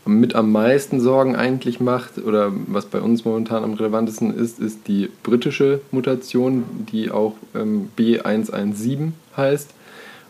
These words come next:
Und, ähm, da gibt es jetzt ja verschiedene, ähm,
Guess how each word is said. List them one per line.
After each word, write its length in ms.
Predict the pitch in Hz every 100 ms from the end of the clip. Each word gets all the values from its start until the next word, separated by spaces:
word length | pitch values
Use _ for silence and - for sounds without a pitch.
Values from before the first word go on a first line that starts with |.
| -
Und, 580 | 110 110 110 107 110 -
ähm, 280 | 113 107 107
da 120 | 110
gibt 160 | 120 143
es 100 | 135
jetzt 180 | 127 123
ja 160 | 117
verschiedene, 1000 | 113 - - - - 131 123 117 113 110 107 - - - _ -
ähm, 540 | 104 104 104 101 98